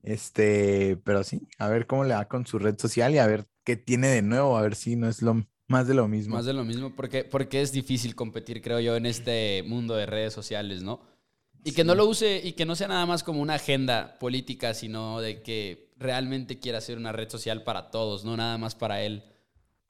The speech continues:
Speaker 2: llevar su agenda también, que es, creo que,
Speaker 1: Ujú.
Speaker 2: que algo, algo que no nos gustaría a nadie. Ok,
Speaker 1: Sí,
Speaker 2: J P,
Speaker 1: sí, no.
Speaker 2: ¿tienes algo más que agregar de esta noticia?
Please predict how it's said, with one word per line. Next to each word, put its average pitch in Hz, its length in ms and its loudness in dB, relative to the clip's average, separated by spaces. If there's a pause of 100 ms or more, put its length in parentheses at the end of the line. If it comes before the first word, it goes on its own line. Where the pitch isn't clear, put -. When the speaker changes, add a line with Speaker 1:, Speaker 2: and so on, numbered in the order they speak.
(260)
Speaker 2:
llevar 131 320 -2
su 135 80 -2
agenda 117 400 -2
también, 113 400 -4
que 127 120 -4
es, 123 240 -6
creo 135 180 0 (140)
que, 123 120 4
Speaker 1:
Ujú. - 140 -2
Speaker 2:
que - 100 -6
algo, 123 260 -4 (100)
algo 135 200 -6
que 123 80 -6
no 123 80 -4
nos 127 160 -6
gustaría 113 560 -4
a 113 80 -2
nadie. 107 400 -4 (320)
Ok, 151 140 -4
Speaker 1:
Sí, - 540 -6
Speaker 2:
J 180 60 4
P, 165 80 6
Speaker 1:
sí, 110 140 0
no. 95 160 -4 (580)
Speaker 2:
¿tienes 165 240 4
algo 170 140 6
más 165 160 2
que 170 60 4
agregar 151 260 4
de 151 40 -2
esta 147 140 -2
noticia? 143 420 -6